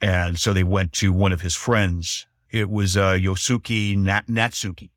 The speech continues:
who had actually was best friends with Akihiko Harada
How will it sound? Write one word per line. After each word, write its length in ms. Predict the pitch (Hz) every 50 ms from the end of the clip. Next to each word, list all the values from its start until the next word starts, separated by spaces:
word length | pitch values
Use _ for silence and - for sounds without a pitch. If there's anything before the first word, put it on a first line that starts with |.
| _ _ _
who 220 | 104 101 95 92 90
had 140 | 101 92
actually 480 | 98 98 95 90 - - 107 98 92 90 90
was 400 | 90 92 85 - - - - - _ _ _ _ _ _ _
best 220 | - 120 110 -
friends 340 | - - 147 139 131 123 101
with 100 | 104 98
Akihiko 680 | 107 101 95 107 110 110 107 98 104 98 95 92 90 87
Harada 520 | 98 95 92 90 90 90 87 87 85 82